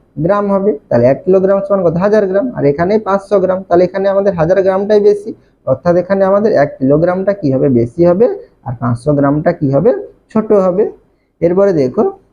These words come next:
দেখলাম দোকানদার কতগুলো লোহার জিনিস দিয়ে আলু আর টমেটো মেপে দিল। এর আগে আমরা কোনো কিছু দৈর্ঘ্য নির্ণয়ের সময় আমরা কি ব্যবহার করতাম, স্কেল ব্যবহার করতাম, ফিতে ব্যবহার করতাম। তাহলে এখানে সেই,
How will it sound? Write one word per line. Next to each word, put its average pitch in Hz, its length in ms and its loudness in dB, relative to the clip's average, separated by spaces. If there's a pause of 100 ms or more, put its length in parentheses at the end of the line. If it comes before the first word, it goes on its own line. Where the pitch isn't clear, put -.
(180)
দেখলাম 175 420 0 (120)
দোকানদার 202 400 0
কতগুলো 190 480 2 (120)
লোহার 170 280 0
জিনিস 196 300 0
দিয়ে 175 260 2
আলু 151 300 0
আর 196 180 0
টমেটো 170 380 -2 (320)
মেপে 143 280 2
দিল। 107 180 -6 (380)
এর 151 140 2
আগে 185 200 2
আমরা 202 200 0 (100)
কোনো 165 160 0
কিছু 196 200 0 (120)
দৈর্ঘ্য 156 260 0
নির্ণয়ের 190 420 0 (100)
সময় 196 320 -2
আমরা 196 140 -2
কি 190 160 -12
ব্যবহার 196 260 0
করতাম, 196 380 -2 (720)
স্কেল 196 280 0
ব্যবহার 190 220 2
করতাম, 190 420 0
ফিতে 190 280 -2
ব্যবহার 190 340 2
করতাম। 185 340 0 (140)
তাহলে 156 200 0
এখানে 202 260 -2 (120)
সেই, 175 180 2